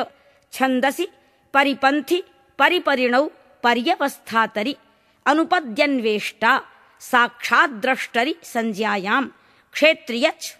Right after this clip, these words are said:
परक्षेत्रे चिकित्स्यः। इन्द्रिय मिन्द्रलिङ्ग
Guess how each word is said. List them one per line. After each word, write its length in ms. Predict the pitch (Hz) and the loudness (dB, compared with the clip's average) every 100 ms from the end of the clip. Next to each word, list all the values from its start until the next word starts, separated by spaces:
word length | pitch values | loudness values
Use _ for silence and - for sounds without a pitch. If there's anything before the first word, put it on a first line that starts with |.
| _ | _
परक्षेत्रे 1040 | 247 349 - - 285 254 - 240 269 - _ | 0 0 -4 -2 0 0 -2 0 0 -2 _
चिकित्स्यः। 720 | 285 - 240 - 226 208 247 - _ _ _ _ _ | -10 -8 -10 -8 -4 -2 -2 -4 _ _ _ _ _
इन्द्रिय 540 | 302 311 302 349 349 349 - _ _ | 0 2 2 2 2 0 -6 _ _
मिन्द्रलिङ्ग 800 | 220 262 285 339 330 330 339 349 | -2 0 2 2 4 4 4 2